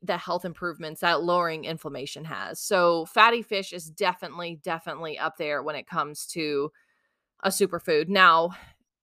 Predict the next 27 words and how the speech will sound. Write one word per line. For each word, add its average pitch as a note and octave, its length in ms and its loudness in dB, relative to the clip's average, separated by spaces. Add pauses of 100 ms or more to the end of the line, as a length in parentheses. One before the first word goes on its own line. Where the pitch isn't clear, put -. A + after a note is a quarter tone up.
(120)
some B3+ 240 4
people C4 300 0
really G3 260 0
like E3+ 240 -4
fatty G#3 240 -2
fish. G#3+ 240 -4
Some G3+ 160 -6
people, F#3+ 240 -8
they're F3 160 -4
like, E3 220 -4
"Neither F3 280 -6
here F3 200 -10
nor E3 160 -8
there." D#3+ 360 -4
I F3+ 140 4
really F3+ 340 -2
like E3+ 260 -4
salmon. D#3 420 -8
That's E3 160 -8
probably F3 280 -2
the - 120 -12
easiest D#3 460 -10
one D#3 200 -6
to - 180 -12
eat. E3+ 200 -6
I F3+ 100 2
think, E3+ 260 -8